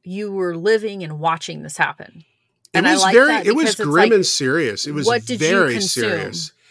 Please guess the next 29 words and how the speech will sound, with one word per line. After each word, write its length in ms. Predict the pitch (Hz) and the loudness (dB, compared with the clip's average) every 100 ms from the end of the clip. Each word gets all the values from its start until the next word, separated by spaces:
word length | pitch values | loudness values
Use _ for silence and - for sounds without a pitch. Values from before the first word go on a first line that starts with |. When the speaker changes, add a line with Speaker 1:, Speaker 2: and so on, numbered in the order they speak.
| _ - | _ -2
Speaker 2:
It 60 | |
was 180 | 160 156 | 0 0
very, 380 | 135 160 262 214 | 0 0 -2 -4
well, 300 | - 180 240 240 | -2 2 2 2
I 80 | |
mean, 200 | 175 170 | 2 2
we 100 | 143 | 0
would 220 | 139 131 113 | -2 -4 -4
watch 360 | 113 120 - | -2 -2 -2
it, 160 | 214 151 | -4 -2
and 300 | 127 120 113 | -4 -4 -6
yeah, 320 | 117 107 120 | -6 -4 -4
the 140 | 175 135 | -4 -4
news 300 | 117 127 139 | -2 -2 -2
every 200 | 143 165 | -2 -2
night 240 | 139 156 | -2 -2
would 140 | 151 | -6
start 260 | - 123 113 | -6 -4 -4
off 220 | 117 117 | -4 -6
with 200 | 117 - | -10 -12
day 320 | - 113 117 113 | -10 -6 -4 -6
blah, 340 | 107 104 135 | -10 -8 -6
blah, 180 | 175 180 | -4 -6
blah 460 | 156 131 131 123 | -6 -6 -4 -6
of 160 | 113 117 | -8 -12
the 120 | 113 | -10
hostage 440 | 117 107 - 104 - | -8 -10 -12 -16 -14
crisis. 500 | 107 - - - - _ _ | -12 -10 -12 -16 -20 _ _
Speaker 1:
Right. 460 | 175 175 160 151 | -10 -8 -8 -10